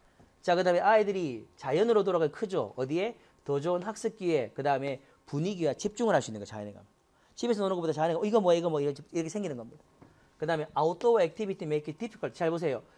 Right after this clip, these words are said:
여기가 긍정, 이거 긍정. 근데 그들이 효과적인 시간을 보내는데 힘들 수가 있다.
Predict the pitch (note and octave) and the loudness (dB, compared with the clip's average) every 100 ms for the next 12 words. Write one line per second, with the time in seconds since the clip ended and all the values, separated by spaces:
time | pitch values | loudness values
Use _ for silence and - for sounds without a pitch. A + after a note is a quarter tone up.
0 | _ - F3+ F3 D#3 B2 - - - C#3+ | _ -6 -6 -2 -2 -2 -8 -18 -10 -8
1 | C#3+ C#3 A2+ _ - D3+ D#3 - D3 D3 | -4 -4 -6 _ -8 0 0 0 -4 -2
2 | C3+ G2+ _ _ _ - F3 F#3+ G3 G3 | -4 -4 _ _ _ -8 -6 -4 -6 0
3 | G#3+ G3 F3+ C#3+ G#2 - _ _ _ _ | 0 0 -2 -6 -8 -16 _ _ _ _
4 | B3 B3 B3 A3+ G#3+ G#3 G3 F#3+ D#3+ D#3 | -6 2 2 4 -2 0 0 0 0 -2
5 | D#3+ D3 D3+ G#3+ D#4 E4 D4+ G#3+ D#3 C#3+ | -2 -4 -6 -2 2 2 2 2 2 4
6 | C3 D3 | 4 4